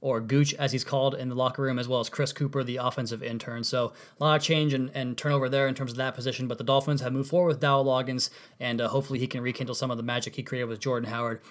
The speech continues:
as well as Tariq Cohen in Chicago. And speaking of other teams across the N F L, as well as other football teams, as well as college football,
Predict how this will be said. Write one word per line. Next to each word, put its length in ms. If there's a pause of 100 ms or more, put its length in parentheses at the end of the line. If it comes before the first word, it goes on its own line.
(140)
as 120
well 160
as 120
Tariq 340
Cohen 320
in 100
Chicago. 680 (480)
And 80
speaking 360
of 80
other 200
teams 260
across 280
the 80
N 60
F 100
L, 120
as 120
well 100
as 80
other 220
football 420
teams, 320
as 80
well 200
as 100
college 340
football, 540